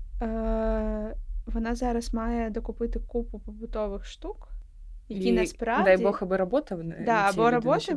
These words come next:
Speaker 2: була.
Speaker 1: знайшла нормальну. Тобто, скоріш за все, витрат маса. Навіть якщо людина вже півроку в місті і вона працює весь цей час,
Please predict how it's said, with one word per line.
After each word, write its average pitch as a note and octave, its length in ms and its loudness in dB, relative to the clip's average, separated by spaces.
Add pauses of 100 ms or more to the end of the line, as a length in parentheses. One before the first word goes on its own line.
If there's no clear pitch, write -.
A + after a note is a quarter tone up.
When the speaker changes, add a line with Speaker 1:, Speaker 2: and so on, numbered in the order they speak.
Speaker 2:
була. A#3+ 100 -2
Speaker 1:
знайшла A3 560 0
нормальну. G#3+ 640 -4 (500)
Тобто, A#3+ 220 -2
скоріш C#4+ 260 -2
за E4+ 60 4
все, G4+ 260 0
витрат E4 520 -2 (520)
маса. A3+ 440 -2
Навіть A#3+ 200 -4
якщо B3 240 -4
людина A#3+ 300 0
вже A#3 140 -4
півроку A3+ 440 -6
в A3 60 -8
місті A3 400 -6
і - 140 -12
вона G#3 200 -6
працює G#3+ 420 -6
весь G#3 220 -6
цей G#3 120 -12
час, - 340 -8